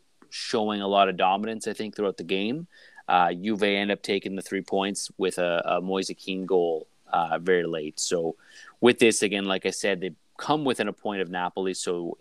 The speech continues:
they're still in fourth, but they're at sixty-six points, which is, uh, one point shy of sixty-seven. Uh, and Paulo, you and I were doing the math. Uh,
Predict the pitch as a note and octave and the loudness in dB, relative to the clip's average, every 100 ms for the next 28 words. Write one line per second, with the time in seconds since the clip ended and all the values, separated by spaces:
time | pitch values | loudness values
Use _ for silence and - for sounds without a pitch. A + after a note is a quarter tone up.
0 | - G2 - D3 D3+ B2+ B2 A#2+ - - | -4 -2 2 4 4 4 6 6 4 0
1 | F2+ F#2+ F#2 - A2 A#2 - G#2 - G2+ | 0 0 -4 -4 -6 -6 -6 -6 -6 -6
2 | G2 - - F#2 - F2 E2 - _ _ | -6 -8 -8 -8 -8 -12 -10 -12 _ _
3 | _ - F2+ F2 F2 G2 - G2+ F#2 - | _ 0 2 2 2 -2 -4 -8 -6 -2
4 | F2+ F2 - - E2+ A2+ A2+ A2 A2+ _ | -2 -2 -8 -10 -2 2 2 0 -6 _
5 | - - - - F2 - F#2 - B2+ B2+ | -20 -20 -4 0 2 0 -2 4 6 6
6 | A#2+ G#2+ G2 F#2+ F#2 G2 D#2+ F2 B2 C3 | 4 0 -2 -4 -4 -8 -6 0 2 0
7 | - - _ _ - F#2 F2+ F2+ F2+ F2+ | -6 -20 _ _ -2 0 2 0 -2 -4